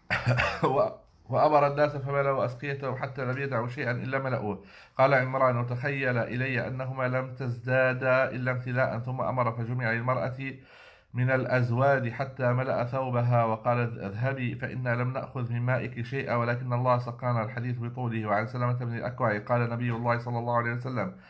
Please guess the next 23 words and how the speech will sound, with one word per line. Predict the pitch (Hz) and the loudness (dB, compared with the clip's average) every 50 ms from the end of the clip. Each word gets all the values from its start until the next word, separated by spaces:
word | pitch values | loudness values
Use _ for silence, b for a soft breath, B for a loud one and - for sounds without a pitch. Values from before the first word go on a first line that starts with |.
| B B B B B | B B B B B
"هل | - 123 131 | 0 0 0
من | 135 139 | 0 0
وضوء؟" | 131 127 123 123 143 147 - 110 135 | 0 0 0 0 0 -2 -2 -2 -4
فجاء | 123 120 127 120 120 123 113 107 120 | -2 -2 0 2 2 4 4 4 4
رجل | 127 131 123 123 123 123 127 | 2 0 0 -2 -2 0 0
بإداوة | 127 123 123 - 120 120 123 127 127 123 120 120 120 127 135 123 123 | 0 0 0 -2 -2 0 0 0 2 2 0 0 -2 -6 -8 -8 -8
فيها | 123 127 127 123 123 123 | -8 -4 0 2 2 2
نطفة | 123 127 123 - - 123 123 127 135 | 2 0 -2 -4 -4 -4 -4 -4 -6
فأخرجها، | 127 127 131 - 117 - 127 127 131 120 123 120 120 123 123 123 127 127 127 123 - B B B B B B B B - 123 | -6 -6 -6 -6 -4 -4 -2 -2 -2 0 0 0 2 4 6 6 6 6 4 2 -2 B B B B B B B B -18 -2
ف-، | - 139 | 0 0
فأفرغها | - 120 135 107 123 123 123 139 143 135 131 127 127 131 127 123 | 0 2 2 2 2 2 2 2 4 4 4 4 4 4 4 2
في | 127 127 | 2 -4
قدح، | 123 123 131 123 113 104 - 135 | -4 -4 -2 -2 -2 -4 -4 -6
فتوضأنا | 123 120 131 123 135 123 123 123 120 123 87 120 123 123 | -6 -6 -4 -2 -2 -2 0 0 0 -2 -2 0 -2 -2
كلنا | 123 123 147 139 127 123 123 127 131 131 | -2 -2 -4 -4 -2 -2 0 0 0 0
ندغف-، | 127 120 117 127 123 113 101 104 92 - 92 90 92 117 135 139 - - | 0 0 0 0 0 -2 -2 -6 -8 -8 -10 -6 -4 -2 -2 -2 -4 -4
ندغفقه | 92 104 113 117 123 123 120 123 - 147 151 151 143 135 127 135 127 | -4 -4 -2 2 2 2 0 0 -2 -4 -4 -4 -2 -4 -2 -2 0
دغفقة | 123 120 110 - - 143 139 139 123 120 123 139 135 123 - 120 | 0 0 0 0 0 -2 0 0 0 0 0 -2 -2 0 2 2
أربع | 123 127 127 | 2 4 4
عشرة | 120 110 113 117 123 135 131 120 135 | 4 4 4 2 0 -6 -6 -6 -6
مائة. | 131 127 123 123 92 92 82 | -6 -6 -6 -6 -6 -6 -6
الحديث | 92 - - 120 117 127 123 120 | -6 -8 -8 -6 -6 -6 -6 -6
بطوله. | 113 113 117 - 135 131 113 107 98 92 82 | -8 -10 -10 -8 -6 -6 -6 -4 -6 -6 -8